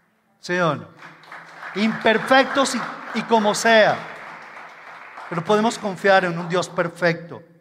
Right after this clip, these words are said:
El Salmo ciento cuarenta y tres, el versículo ocho. Miren lo que dice la Escritura tan hermoso.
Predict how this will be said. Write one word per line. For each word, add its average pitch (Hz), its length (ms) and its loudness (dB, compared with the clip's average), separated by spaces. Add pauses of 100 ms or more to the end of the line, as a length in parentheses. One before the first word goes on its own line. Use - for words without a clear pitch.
(300)
El 170 80 -14
Salmo 262 240 4
ciento 262 280 -6
cuarenta 190 340 -2
y 180 80 -10
tres, - 640 -2
el 135 120 -10
versículo 151 600 -8
ocho. - 300 -14 (640)
Miren 180 180 -8
lo 175 140 -6
que 147 120 -4
dice 147 300 -6
la 147 80 -6
Escritura 131 560 -12
tan 123 160 -14
hermoso. 110 500 -20